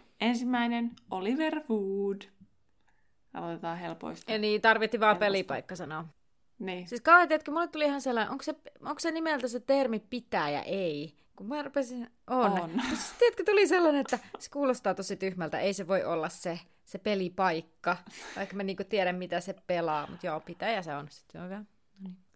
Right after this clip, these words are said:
Speaker 1: Joo. Sitten Cedric Diggory.
Speaker 2: Etsijä.
Speaker 1: Kyllä.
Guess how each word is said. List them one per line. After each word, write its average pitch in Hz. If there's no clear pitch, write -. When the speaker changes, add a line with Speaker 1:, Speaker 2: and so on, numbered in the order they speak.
Speaker 1:
Joo. -
Sitten 202
Cedric 233
Diggory. 175
Speaker 2:
Etsijä. 202
Speaker 1:
Kyllä. -